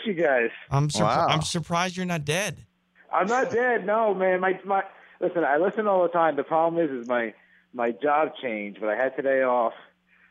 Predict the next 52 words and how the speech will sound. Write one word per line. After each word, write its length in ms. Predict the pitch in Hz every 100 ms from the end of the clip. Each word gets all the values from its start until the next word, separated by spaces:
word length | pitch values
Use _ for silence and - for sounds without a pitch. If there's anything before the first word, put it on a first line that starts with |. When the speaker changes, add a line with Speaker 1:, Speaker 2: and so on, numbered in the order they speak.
| _
Speaker 1:
I 100 | 110 113
put 140 | 143
on 100 | 139
the 80 | 139
radio. 640 | 135 131 135 123 120 113 - -
I 60 | 98
heard 280 | 98 131 127
you 80 | 120
guys. 460 | 117 107 110 107 - - - _ _
Yeah, 120 | 110
this 140 | 110 120
is 140 | 107
great. 320 | 92 101 98 - - - - 113
I've 80 |
been, 180 | 127 127
uh, 320 | 123 117 110 104 - _ _ _ _ _ 117
I've 80 | 120
been 160 | 135
listening 360 | 160 - 170 156
to 100 | 156
all 160 | 147 139
the, 240 | 143 139
uh, 440 | 127 120 110 101 110
roundtables 720 | 127 143 143 147 143 143 127
as 60 | 117
much 140 | 131 -
as 60 |
I 100 | 123
can, 360 | 120 139 135 127
and 80 | 110
I've 80 | 107
been, 200 | 110 107 104
uh, 180 | 104
listening 280 | 107 123 127
to 80 | 120
the 60 | 110
beatdowns 540 | 98 120 120 107 107
after 260 | 110 113 98
the 60 | 90
bell 240 | 107 104 101
as 40 |
much 140 | 110 - -
as 60 |
I 60 | 101
can, 420 | 117 104 104 101
and 100 | 92
I 200 | 87 92
love, 420 | 98 127 123 101 - 107
I 80 |
love 460 | 98 104 120 117 95
the 60 | 98
Luca 300 | 101 107